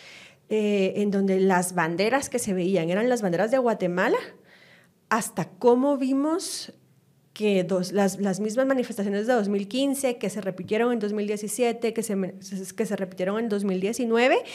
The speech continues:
ya no eran las banderas de Guatemala las que estaban al centro. Ya eran, eran las banderas de los grupos de la diversidad sexual, de los grupos feministas, de los grupos, eh, campesinos. Ya era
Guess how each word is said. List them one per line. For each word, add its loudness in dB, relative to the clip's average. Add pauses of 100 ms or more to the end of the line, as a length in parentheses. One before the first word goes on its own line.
(320)
ya 4
no 4
eran 4
las -2
banderas 0
de -2
Guatemala -2
las -6
que -12
estaban 0
al -4
centro. -6 (400)
Ya 2
eran, 4
eran 2
las 2
banderas 4
de 4
los 0
grupos -4
de -4
la 2
diversidad 0
sexual, 2
de 0
los -2
grupos -2
feministas, 2
de -2
los -4
grupos, -2 (380)
eh, 4
campesinos. 4
Ya 4
era 6